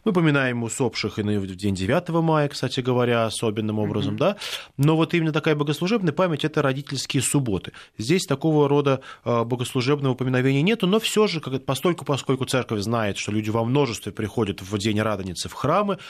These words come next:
Speaker 1: то, конечно же, после литургии совершаются панихиды, и мы молимся о своих усопших.
Speaker 2: Конечно, уже много комментариев и вопросов присылают наши слушатели. Продолжайте это делать. Пожалуйста, ещё раз напомню, пять пять три три, первое слово «Вести». Это для тех, кто пользуется С М С-порталом.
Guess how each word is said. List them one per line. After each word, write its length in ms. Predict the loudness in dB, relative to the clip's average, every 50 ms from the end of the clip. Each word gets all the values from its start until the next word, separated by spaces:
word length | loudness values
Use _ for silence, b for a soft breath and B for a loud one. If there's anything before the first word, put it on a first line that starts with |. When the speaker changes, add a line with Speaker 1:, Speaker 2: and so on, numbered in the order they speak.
| B B B
Speaker 1:
то, 120 | -8 -4
конечно 420 | -2 0 0 2 2 0 0 0
же, 120 | 0 -2 -2
после 360 | -2 0 -2 -2 0 0 0
литургии 460 | 0 0 0 0 0 0 0 0 0
совершаются 600 | 0 2 2 2 2 2 2 2 2 0 -2 -4 -2
панихиды, 680 | 0 0 2 2 0 -2 0 0 0 2 4 2 2
и 380 | 2 2 0 0 2 0 0 B B B B B
мы 140 | 0 0 2
молимся 420 | 4 4 4 2 2 0 -2 -4
о 40 | -4
своих 260 | -2 -2 -2 -2 -2
усопших. 360 | -4 -10 -10 -10 -12 -14 -16 B B B B B B B B
Speaker 2:
Конечно, 440 | 4 4 6 6 6 4 4 2 2
уже 160 | 2 2 2
много 300 | 4 4 2 2 0 -4
комментариев 640 | -4 -2 0 0 0 0 0 0 0 -2 -4 -4
и 40 | 0
вопросов 540 | 0 0 2 2 2 0 0 0 -4 -6 -6
присылают 500 | -6 -8 -6 -4 -2 0 0 0 0 0
наши 220 | 0 0 0 -2
слушатели. 680 | -2 0 0 0 0 -2 -4 -4 -4 -2 -2 -4 -4 -4 -6
Продолжайте 600 | -6 -2 -2 -2 -2 -2 -4 -6 -6 -8 -10 -10
это 140 | -10 -10
делать. 420 | -6 -2 0 0 2 0 0 -4 -6
Пожалуйста, 480 | -6 -4 -4 -2 -4 -4 -6 -8 -14 -14
ещё 220 | -12 -8 -6 -6
раз 160 | -6 -4 0
напомню, 460 | -2 -2 0 2 4 6 6 6 4 2
пять 260 | 0 -4 -4 -2 -2
пять 180 | -2 -2 -2
три 140 | -2 -4 -6
три, 220 | -4 -4 -6 -6 -4
первое 320 | -2 -4 -4 -4 -6 -8
слово 300 | -6 -4 -4 -2 -2 -4
«Вести». 380 | -4 -4 -4 -6 -6 -4 -6 -4
Это 120 | -4 -4
для 180 | -2 -2 -2 -2
тех, 200 | -2 -6 -8 -6
кто 140 | -4 -6 -4
пользуется 500 | 0 0 -2 0 0 -4 -4 -2 -4 -4
С 100 | -4 -2
М 120 | -4 -4 -4
С-порталом. 640 | -4 -2 -2 -2 -2 0 0 0 2 2 0 -2